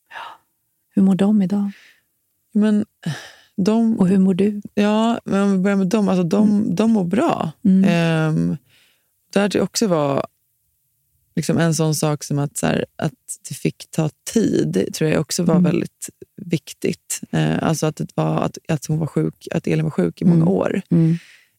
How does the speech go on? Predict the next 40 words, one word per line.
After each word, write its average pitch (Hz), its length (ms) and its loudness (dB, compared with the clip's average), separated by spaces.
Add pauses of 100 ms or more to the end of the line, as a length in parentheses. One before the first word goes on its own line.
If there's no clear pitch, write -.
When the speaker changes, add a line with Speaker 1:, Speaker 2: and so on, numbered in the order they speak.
Speaker 2:
Ehm, 147 400 0
för - 200 -6
det 170 120 2
gjorde 170 220 0
också 151 240 -4
att, - 300 -6 (280)
alltså, 156 180 -2
så 160 140 -2
länge 160 300 0
eller 170 120 0
egentligen 151 500 -2
Lycke 160 460 -4
har 156 220 0
minnen 175 880 0
så - 200 -6
har 156 200 0
ju - 140 0 (120)
Elin 160 240 -2
haft, - 440 -6 (720)
eh, 156 240 -2 (180)
cancer. - 600 0
Sen 175 300 0
så 180 200 0
var 151 180 -2
ju 156 140 0
Elin, 151 560 -2 (360)
det 160 180 2
gick 170 160 -2
inte 160 180 -2
att 151 60 -4
se 190 260 0
på - 100 -4
henne 156 200 0
<laughs> - 0 -
att 165 180 -2
hon 165 120 0
hade - 260 -4
cancer. - 480 -4 (580)
Ehm, 135 580 0 (600)
och - 380 -4